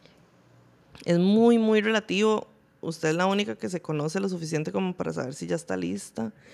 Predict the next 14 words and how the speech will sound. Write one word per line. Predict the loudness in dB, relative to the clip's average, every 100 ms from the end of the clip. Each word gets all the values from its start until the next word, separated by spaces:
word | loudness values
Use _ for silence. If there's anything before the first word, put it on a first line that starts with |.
| -20 -20 -4
Y | -2
por | 4 4 4
ya | 2
está | 4 2
lista | 4 2 2 4 4 2 -2 _
quiere | -2 2 2
decir | 0 -2 -4 -2 -2 -2 -6
si, | -6 -6 -4 -4 -4 -4 -4 -4 -8 -12 -20 _ _ -20 -8
no | 0 0 0 -2
sé, | -2 0 2
ma, | 2 0
o | 0
sea, | 0 0
si | -2